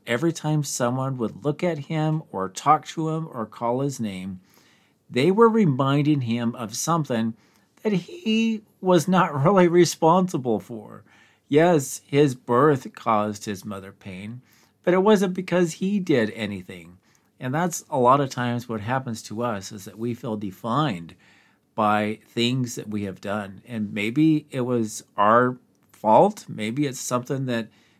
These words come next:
was completely out of our, our realm of responsibility. And yet still we hold on to that. We hold on to that shame, and we hold on to that name of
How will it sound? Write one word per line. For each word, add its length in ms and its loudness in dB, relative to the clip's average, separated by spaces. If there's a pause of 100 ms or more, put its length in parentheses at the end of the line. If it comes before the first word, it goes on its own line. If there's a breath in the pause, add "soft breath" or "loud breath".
was 220 -4
completely 720 -4
out 220 -4
of 160 -4
our, 440 -4 (400 soft breath)
our 160 0
realm 440 0
of 180 -4
responsibility. 1080 -6
And 140 -16
yet 280 -14
still 480 -8
we 360 -8 (200)
hold 240 -10
on 320 0
to 140 -8
that. 360 -18
We 140 -12
hold 280 -8
on 180 -2
to 100 -12
that 240 -8
shame, 560 -8 (480 soft breath)
and 120 -4
we 140 -2
hold 460 -4
on 180 0
to 140 -16
that 240 -6
name 480 -8 (440 soft breath)
of 440 -6